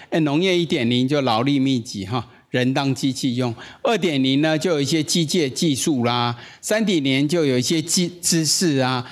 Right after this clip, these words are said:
四点零就是我们希望能够智慧化、数位化啊。但是其实大部分人讲，台湾大部分都介于二点零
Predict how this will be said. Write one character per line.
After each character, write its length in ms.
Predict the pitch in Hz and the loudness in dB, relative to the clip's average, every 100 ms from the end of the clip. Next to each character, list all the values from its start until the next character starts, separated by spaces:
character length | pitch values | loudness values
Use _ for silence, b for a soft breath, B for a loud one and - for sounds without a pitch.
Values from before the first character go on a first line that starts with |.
| B | B
四 240 | - 262 | -2 0
点 240 | 208 185 139 | 0 0 2
零 300 | 131 135 156 | 2 2 0
就 160 | 170 | 0
是 60 | 160 | 0
我 100 | 139 | 0
们 100 | 135 | 0
希 140 | 127 | 0
望 140 | 170 147 | 0 2
能 120 | 127 | 0
够 140 | 135 | 0
智 240 | 135 - 139 | -2 0 0
慧 180 | 127 127 | 0 0
化、 220 | 143 123 | 0 0
数 220 | - 147 | 0 0
位 180 | 127 120 | 0 0
化 320 | 107 120 87 - - | 0 -2 -4 -12 -8
啊。 180 | 110 B B B B | -8 B B B B
但 160 | - 214 | -4 0
是 160 | 202 | 0
其 420 | 165 - - 151 196 | 0 0 0 2 0
实 380 | - 143 135 | 0 2 0
大 220 | 139 196 175 | 0 0 0
部 120 | 160 | 2
分 140 | 151 | 2
人 180 | 127 131 | 2 0
讲， 220 | 123 95 | 0 -2
台 220 | - 127 | -2 0
湾 220 | 135 147 147 | 2 2 0
大 140 | 160 | 0
部 80 | 143 | 0
分 80 | 147 | 0
都 100 | 143 | 0
介 300 | 139 160 135 | 0 0 0
于 220 | 117 113 117 B B _ | 0 -2 -6 B B _
二 160 | 185 160 | -2 0
点 280 | 135 110 110 | 0 0 2
零 340 | 110 113 123 | 2 0 -2